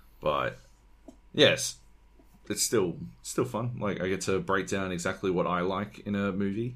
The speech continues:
and what I don't like in a movie. And, uh, as long as I focus on those things without getting into, like, I mean, I could, I probably could review Roma and, uh, write on and on and on about how, you know, "Oh, I love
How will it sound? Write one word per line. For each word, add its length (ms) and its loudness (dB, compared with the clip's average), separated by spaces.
and 120 -2
what 120 2
I 60 0
don't 240 -2
like 220 -6
in 40 -4
a 60 0
movie. 360 -2
And, 300 0
uh, 140 4
as 120 0
long 140 2
as 100 -2
I 60 -2
focus 380 -2
on 80 -2
those 240 0
things 320 -4
without 280 0
getting 240 -2
into, 260 -4
like, 420 -8
I 60 -2
mean, 100 2
I 120 2
could, 460 0
I 140 -4
probably 320 0
could 220 -2
review 400 -2
Roma 460 0
and, 380 -2
uh, 760 0
write 320 0
on 240 -2
and 120 -4
on 200 -2
and 120 -2
on 240 -2
about 380 2
how, 200 -2
you 160 -2
know, 260 0
"Oh, 180 0
I 80 2
love 560 -2